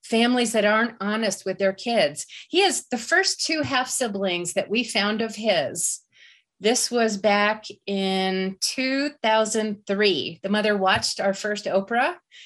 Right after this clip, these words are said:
contacted us that night. She had two girls. One was three years younger than Ryan, uh, one six years younger than Ryan. She still has not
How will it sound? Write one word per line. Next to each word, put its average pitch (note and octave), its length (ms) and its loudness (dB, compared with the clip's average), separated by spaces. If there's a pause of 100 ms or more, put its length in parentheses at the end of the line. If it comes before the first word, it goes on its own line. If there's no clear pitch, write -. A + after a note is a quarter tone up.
(160)
contacted G#3 680 0
us G3+ 160 0
that F3+ 220 2
night. A#3 360 -2
She - 160 -4
had D#3 240 -4
two C#4+ 200 0
girls. A#3+ 440 2
One A3+ 260 -2
was G3 220 -2
three A#3 280 -2
years A#3 400 2
younger G#3+ 360 0
than G3+ 180 2
Ryan, G#3 640 0 (500)
uh, F#3 220 0
one G3 300 4
six D4 320 0
years F#3 280 0
younger F3 240 -4
than E3+ 180 -6
Ryan. C#3+ 480 -6 (800)
She B3 460 0
still A#3 640 4
has F#3+ 260 0
not G3+ 360 4